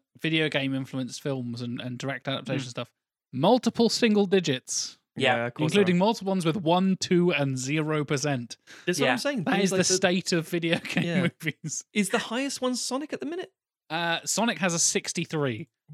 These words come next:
Speaker 1: which
Speaker 2: That's
Speaker 1: is,
Speaker 2: probably
Speaker 1: which is certified fresh 'cause it's actually above
Speaker 3: Yeah.
Speaker 1: sixty.
Speaker 2: Yeah.
Speaker 1: So that,
Speaker 2: What
Speaker 1: that's
Speaker 2: about
Speaker 1: pretty,
Speaker 2: Detective Pikachu?
Speaker 1: pretty good. I'm gonna have a look right now. I'm on there.
Speaker 2: Yes, yes, please do.
Speaker 1: Uh, let's have a look for live
Speaker 3: It's kind,
Speaker 1: Googling
Speaker 3: it,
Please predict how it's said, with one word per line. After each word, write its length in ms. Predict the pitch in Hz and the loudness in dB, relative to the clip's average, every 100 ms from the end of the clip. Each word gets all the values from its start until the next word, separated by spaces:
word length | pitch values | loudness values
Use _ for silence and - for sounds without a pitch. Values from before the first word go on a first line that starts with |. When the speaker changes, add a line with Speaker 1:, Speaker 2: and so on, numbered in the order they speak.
| - | -4
Speaker 1:
which 180 | 147 156 | 0 4
Speaker 2:
That's 200 | - 151 | 4 2
Speaker 1:
is, 20 | |
Speaker 2:
probably 240 | - 147 160 | 0 -2 2
Speaker 1:
which 180 | 139 | 4
is 140 | 202 180 | 4 4
certified 580 | - 233 214 185 196 180 | 4 2 0 0 0 0
fresh 340 | 240 156 - | 2 2 0
'cause 220 | - 135 | -4 -2
it's 220 | 151 - | -4 -4
actually 340 | 165 147 - 147 | -6 -4 0 0
above 220 | 139 143 | 2 2
Speaker 3:
Yeah. 80 | 139 | 2
Speaker 1:
sixty. 340 | - 160 - | 0 -6 -4
Speaker 2:
Yeah. 180 | 135 120 | -2 -2
Speaker 1:
So 120 | 127 | -2
that, 140 | 135 156 | -8 -8
Speaker 2:
What 60 | |
Speaker 1:
that's 200 | 156 - | -6 -8
Speaker 2:
about 100 | - | -6
Speaker 1:
pretty, 160 | 226 151 | -6 -4
Speaker 2:
Detective 400 | 127 - 190 - | -6 -6 -6 -6
Pikachu? 680 | - 180 - - - 110 110 - | -8 -8 -8 -16 -14 -16 -14 -8
Speaker 1:
pretty 160 | 175 | -6
good. 160 | 151 123 | -6 -6
I'm 100 | 131 | -8
gonna 140 | 156 | -8
have 160 | 180 156 | -8 -6
a 40 | |
look 240 | 147 135 - | -8 -8 -10
right 160 | 135 131 | -12 -12
now. 180 | 127 120 | -14 -14
I'm 120 | 127 | -14
on 140 | 123 | -12
there. 100 | 113 | -4
Speaker 2:
Yes, 440 | 220 147 - - - | -2 -2 -4 -8 -6
yes, 160 | 135 - | -6 -6
please 160 | 160 | -6
do. 80 | 143 | -6
Speaker 1:
Uh, 180 | 131 131 - | -6 -10 -10
let's 300 | 151 147 - | -10 -8 -8
have 240 | 160 139 | -6 -6
a 20 | |
look 280 | 127 160 - | -6 -8 -10
for 380 | - 143 131 127 | -10 -8 -8 -8
live 240 | 131 156 165 | -6 -2 0
Speaker 3:
It's 80 | |
kind, 260 | 131 240 135 | 4 2 2
Speaker 1:
Googling 340 | 131 123 123 | -6 -10 -2
Speaker 3:
it, 120 | 123 | -2